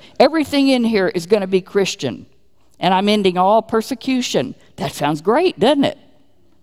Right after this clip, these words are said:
Great. But remember, Pergamos is the throne of Satan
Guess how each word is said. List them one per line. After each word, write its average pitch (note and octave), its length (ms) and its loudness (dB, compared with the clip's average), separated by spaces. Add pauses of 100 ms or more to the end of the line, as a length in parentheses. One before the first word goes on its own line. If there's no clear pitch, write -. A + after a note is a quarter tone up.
(260)
Great. D4+ 400 0 (580)
But - 240 0
remember, E3 760 -2 (540)
Pergamos E3+ 720 -4 (240)
is D#3+ 120 -8
the D3 100 -14
throne F#3 340 -6
of C3 80 -8
Satan - 640 -10